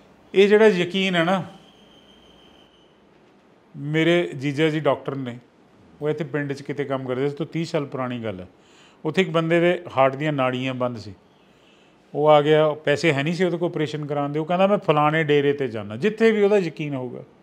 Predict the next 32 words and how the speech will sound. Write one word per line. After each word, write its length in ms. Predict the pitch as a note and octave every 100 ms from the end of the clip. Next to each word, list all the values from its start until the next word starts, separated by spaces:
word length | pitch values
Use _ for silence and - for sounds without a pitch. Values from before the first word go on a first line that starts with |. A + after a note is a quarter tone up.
| _ _ _ _ _ _
ਕਹਿੰਦਾ 200 | - D#3+
"ਜੀ 80 | F3+
ਮੇਰਾ 240 | F3 E3 E3
ਬਾਲ 300 | C#3+ C#3 C3
ਨਹੀਂ 120 | B2
ਬਾਂਕਾ।" 380 | G#2+ G2 G2+ F#2+ -
ਯਕੀਨ 300 | C3 C#3+ G3
ਮੰਨਣਾ 260 | F#3+ F#3 F#3
ਮਨਜੀਤ 340 | F3 D#3+ E3
ਜੀ, 220 | D#3 G3 F#3+ - - - - _ D#3+
ਐਂਜੀਓਜੈਨੇਸਿਸ 840 | D#3+ D3 F#3 E3 E3 D#3+ E3 C#3+
ਨਾਲ 240 | D3+ C#3+
ਵਿਗਿਆਨ 520 | A#2+ C#3+ C3 D#3 E3 E3
ਵੀ 100 | E3+
ਮੰਨਦਾ 360 | D#3+ D#3 D#3+
ਕਿ 120 | D#3
ਸਾਈਡ 300 | D#3+ D3+ D3
ਤੋਂ 180 | D3 E3
ਬਾਡੀ 340 | D3 C#3 D3+ D#3+
ਆਪਣੇ 340 | D3 D#3 D3+
ਆਪ 200 | D3 C#3+
ਨੂੰ 220 | D3+ F#3 - - - - _ -
ਬਾਈਪਾਸ 460 | C#3+ D3 D#3+ D#3 C3+ - C#3+
ਨਾੜੀਆਂ 380 | C#3 C#3+ D#3
ਬਣਾ 300 | F3 D3+ D3
ਲੈਂਦੀ 380 | C#3 C3 A#2 A2
ਹੈ। 60 | F#2+ _ _ _ _
ਉਹ 60 | F3+
ਠੀਕ 280 | - G#3 G#3
ਹੋ 100 | B2+
ਗਿਆ 100 | A#2+
ਬੰਦਾ। 300 | A2 G#2+